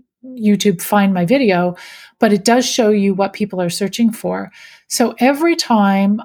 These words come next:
I do a new podcast, and my podcasts is, are, they're a la-, an hour long, and they're in depth with an expert.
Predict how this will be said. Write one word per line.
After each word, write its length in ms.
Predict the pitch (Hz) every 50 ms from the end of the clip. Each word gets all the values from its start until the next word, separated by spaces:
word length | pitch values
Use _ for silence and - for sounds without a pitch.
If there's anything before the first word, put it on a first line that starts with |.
| - -
I 140 | 196 202
do 200 | 196 202 214 214
a 60 | 226 220
new 160 | 208 208 208
podcast, 680 | 196 - 190 175 175 175 - - 180 202 160 - -
and 120 | 202 185 185
my 140 | 185 185 180
podcasts 560 | - - 247 247 247 - 240 233 233 - 214
is, 180 | 202 190 - - -
are, 220 | 202 202 196 196 196 -
they're 180 | 196 196 180
a 60 | 180
la-, 240 | 185 190 190 202 196
an 120 | 180 170 180
hour 240 | 185 220 285 294
long, 520 | 247 202 190 185 185 185 180 185 190 190 190 - - - - _ _ _ _ _ _ _ _ _ - - _ _
and 120 | - 220 202
they're 140 | 208 202 202
in 160 | 208 214 208
depth 480 | 214 185 - - - - - - -
with 180 | - 214 202 208
an 100 | 202 185
expert. 560 | 180 175 175 - - - - 175 - - -